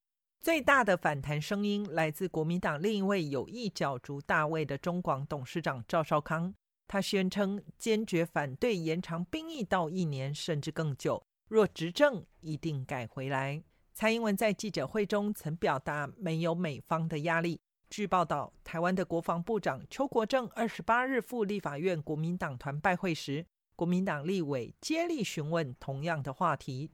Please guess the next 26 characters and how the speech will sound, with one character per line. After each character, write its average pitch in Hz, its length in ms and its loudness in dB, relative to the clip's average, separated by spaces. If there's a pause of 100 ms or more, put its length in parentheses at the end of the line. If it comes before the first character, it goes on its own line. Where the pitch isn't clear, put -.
邱 160 200 -4
国 147 160 0
正 160 200 -2
强 135 240 -8
调， 180 260 2 (380)
他 277 140 2
没 285 120 2
有 254 140 4
受 294 240 2
到 180 220 0
美 131 240 -4
方 156 220 -2
压 156 180 2
力， 160 260 -2 (100)
国 139 160 0
家 160 200 0
为 156 120 2
上， 180 300 0 (300)
不 233 100 4
会 330 100 6
受 311 280 0
到 269 220 4
外 190 200 4
国 151 220 0
支 175 200 -4
配， 170 380 -4